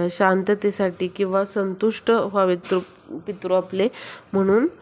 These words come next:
अ, करायचं आहे. आणि ही जी पूजा केलेली आहे आपण, याच्यातली साहित्य आपल्याला घरामध्ये ठेवायचं नाहीये, तर हे दान करायचं आहे आपल्याला. अवश्य तुम्ही या वस्तू दान करा. जे गहू तांदूळ वापरताय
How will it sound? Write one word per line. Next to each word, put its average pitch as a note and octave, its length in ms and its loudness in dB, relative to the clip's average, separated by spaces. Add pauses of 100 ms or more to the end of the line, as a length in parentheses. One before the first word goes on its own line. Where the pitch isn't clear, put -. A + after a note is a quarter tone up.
(280)
अ, F#3+ 160 4
करायचं E3+ 500 0
आहे. E3 300 -6 (580)
आणि A3 480 2
ही B3+ 120 2
जी B3 100 2
पूजा B3 360 2
केलेली G#3+ 360 2
आहे G3 180 4
आपण, F#3+ 300 2
याच्यातली G#3 420 0
साहित्य A3 520 2
आपल्याला F#3 340 2
घरामध्ये G3 600 0
ठेवायचं F#3+ 520 2
नाहीये, F#3+ 340 2 (380)
तर G3 60 2
हे G3+ 180 2
दान G3 440 4
करायचं F#3+ 460 2
आहे F3+ 180 0
आपल्याला. F3+ 500 -2 (420)
अवश्य G3+ 380 2
तुम्ही G3+ 460 -2
या F3+ 160 0
वस्तू F#3+ 420 -4
दान F#3+ 280 2
करा. F3 300 2
जे F3+ 220 -2
गहू G3 320 0
तांदूळ G3 420 2
वापरताय F#3+ 500 2